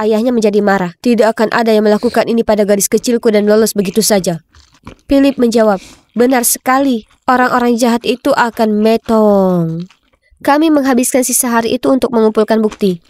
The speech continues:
termasuk semua pesan ancaman yang dikirimkan Dan kepadanya, dan kwitansi yang disimpannya untuk pembelian berlebihan yang dipaksakan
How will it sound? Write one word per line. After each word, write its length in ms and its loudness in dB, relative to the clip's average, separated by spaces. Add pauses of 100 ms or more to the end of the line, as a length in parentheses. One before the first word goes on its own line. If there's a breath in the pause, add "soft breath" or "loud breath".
(160)
termasuk 480 -2
semua 320 0
pesan 240 0
ancaman 400 0
yang 160 0
dikirimkan 480 0
Dan 160 0
kepadanya, 640 -2 (240)
dan 240 0
kwitansi 640 0
yang 80 0
disimpannya 640 0
untuk 240 -4
pembelian 400 0
berlebihan 560 0
yang 160 2
dipaksakan 640 -2